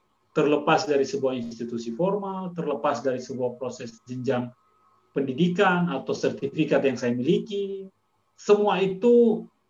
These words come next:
bukanlah sebuah kewajiban yang harus kita lalui sebagai sebuah, apa ya, sebuah fase dalam, dalam sebuah fase yang kita harus lalui. Tetapi tidaklah sekedar,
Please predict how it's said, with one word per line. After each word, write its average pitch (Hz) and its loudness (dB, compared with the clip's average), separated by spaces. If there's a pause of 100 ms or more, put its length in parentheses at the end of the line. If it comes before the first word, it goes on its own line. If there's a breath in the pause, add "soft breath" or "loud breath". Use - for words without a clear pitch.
(2000)
bukanlah 180 2
sebuah 156 0
kewajiban 151 0
yang 127 -6
harus 123 -8
kita 123 -8
lalui 135 -2 (320)
sebagai 139 2
sebuah, 123 -4
apa 151 -10
ya, 113 -10 (120)
sebuah 135 -4
fase 139 -2
dalam, 120 -4 (400)
dalam 123 -4 (800)
sebuah 202 6
fase 220 6
yang 175 4
kita 175 2
harus 147 -2
lalui. 135 -2 (440)
Tetapi 185 0
tidaklah 156 2
sekedar, 160 0